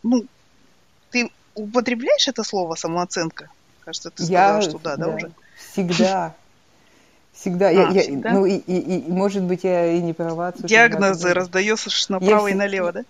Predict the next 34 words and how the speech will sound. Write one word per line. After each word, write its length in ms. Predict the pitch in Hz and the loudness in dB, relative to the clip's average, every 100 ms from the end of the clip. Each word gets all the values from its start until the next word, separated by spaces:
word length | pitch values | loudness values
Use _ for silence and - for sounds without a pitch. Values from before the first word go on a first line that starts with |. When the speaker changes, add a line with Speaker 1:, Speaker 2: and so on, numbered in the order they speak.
| _ | _
Speaker 2:
ну, 160 | 214 254 | 2 4
в 40 | |
смысле, 240 | 302 285 226 | 4 6 8
мысленно 440 | 277 359 269 233 | 6 6 4 4
всегда 400 | 220 214 214 196 | 4 4 8 6
такая 240 | 180 175 175 | 6 0 -2
думаю, 240 | 175 170 | -2 -2
«Блин, 180 | 185 170 | -2 -2
надо 200 | 170 165 | -4 -2
ей 80 | 170 | -4
самооценку 480 | - 170 185 180 160 | -4 -8 -6 -8 -8
подтянуть, 440 | 165 - 175 202 | -10 -8 -6 -6
тогда 160 | 170 160 | -4 -4
она 120 | 156 | -4
успокоится», 640 | 156 - - 160 151 - | -6 -8 -4 -2 -2 -4
или, 280 | 156 147 143 - _ - - | -6 -6 -8 -12 _ 0 6
<laughs> 320 | 285 294 269 | 8 8 10
ну, 220 | 294 330 | 10 10
у 40 | |
меня 200 | 277 254 | 10 10
вот 100 | 233 | 10
такое 340 | 262 233 220 208 | 8 8 8 8
про 180 | 220 190 | 6 2
людей 380 | 196 190 196 196 | 2 4 4 2
часто. 480 | - 190 - 480 - - 381 - | 0 0 4 4 6 4 2 6
<laughs> 2500 | 294 - 294 302 294 302 262 - - 339 - - 554 - 285 302 285 320 285 427 381 - 277 247 269 240 - - - - - 453 226 | 6 8 8 8 6 6 4 2 -2 -4 -6 -4 -4 2 4 6 4 2 -2 -6 -10 -2 0 2 0 -4 -6 -8 -8 -14 -14 -8 -6
Блин. 340 | 214 208 190 185 | -4 -2 -2 0
Speaker 1:
Ну 120 | 226 | 0
и 220 | 262 262 | 0 0
расскажи 560 | 262 240 - 269 262 349 | -2 -2 2 2 2 2
мне, 280 | 349 254 196 | 4 2 2
в 60 | |
смысле, 340 | - 214 202 202 | -4 -8 -6 -6
как 280 | - 294 | -2 -2